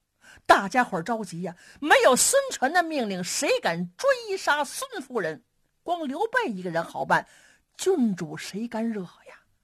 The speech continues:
大家伙儿就等着，都没敢回府睡觉。第二天天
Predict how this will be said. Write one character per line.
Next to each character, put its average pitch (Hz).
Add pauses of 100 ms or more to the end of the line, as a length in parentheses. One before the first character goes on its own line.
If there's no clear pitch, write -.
(760)
大 466
家 480
伙 -
儿 285
就 320
等 185
着， 247
都 320
没 359
敢 226
回 359 (120)
府 214
睡 302
觉。 359 (480)
第 294
二 185
天 226
天 -